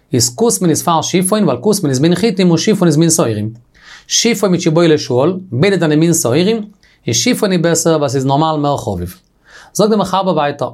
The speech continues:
פס נקייה, פס כיבור, און ביידע זעלבער מין, מבורך על הנקייה. אבער טאמען די פס כיבור איז חשובה,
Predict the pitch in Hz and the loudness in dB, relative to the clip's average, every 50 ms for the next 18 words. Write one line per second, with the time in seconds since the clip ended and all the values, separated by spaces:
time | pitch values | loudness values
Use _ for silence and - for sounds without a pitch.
0 | - _ - 196 214 202 196 - 185 165 147 - 202 202 190 170 160 - 175 160 | -8 _ -4 -2 -2 -2 -2 0 0 0 0 0 0 2 2 2 2 0 -2 -4
1 | 151 - - - 165 156 147 170 185 208 202 - - _ _ _ _ - - 135 | -4 -4 -4 -2 0 2 2 2 0 0 -2 -6 -12 _ _ _ _ -6 -2 0
2 | 123 120 123 156 170 165 151 135 131 156 151 131 123 131 165 196 214 220 208 208 | 2 2 2 2 2 0 0 0 0 0 0 0 0 0 0 0 0 -2 -4 -8
3 | - - _ _ _ - 147 139 127 113 113 180 196 196 196 170 - 185 175 165 | -12 -16 _ _ _ -4 -2 0 0 0 2 2 2 2 2 0 0 0 0 0
4 | 165 165 156 - 143 131 127 127 135 - - - _ _ _ _ - - - 139 | 0 -2 -2 -2 -2 -2 0 -2 -4 -8 -16 -20 _ _ _ _ -20 -8 -6 -2
5 | 117 117 120 156 165 175 147 135 139 - 156 151 143 - - - 170 165 151 151 | -2 -2 0 0 0 0 -2 -2 -2 -2 -2 -2 -2 -4 -2 0 0 2 2 2
6 | 151 147 139 127 120 117 - - - 131 135 - 156 151 147 165 180 | 2 2 2 0 -2 -2 -4 -2 -2 -2 0 0 0 2 2 2 2